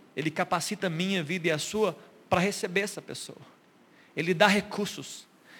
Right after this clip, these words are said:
ele dá, espiritualmente falando, te dá dons, talentos, ele te dá um coração de compaixão,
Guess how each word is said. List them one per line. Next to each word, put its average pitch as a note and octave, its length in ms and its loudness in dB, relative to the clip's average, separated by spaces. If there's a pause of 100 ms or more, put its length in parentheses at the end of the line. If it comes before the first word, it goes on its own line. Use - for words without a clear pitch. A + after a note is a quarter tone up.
(120)
ele E3+ 160 2
dá, G3 420 8 (200)
espiritualmente F#3+ 640 0
falando, F#3+ 400 0
te - 100 -10
dá G#3 120 6
dons, F#3 420 0
talentos, F3+ 680 -4 (380)
ele D3+ 120 0
te F3+ 80 -2
dá G#3 100 10
um A3 80 4
coração G3+ 420 4
de G3+ 120 -2
compaixão, F#3+ 720 0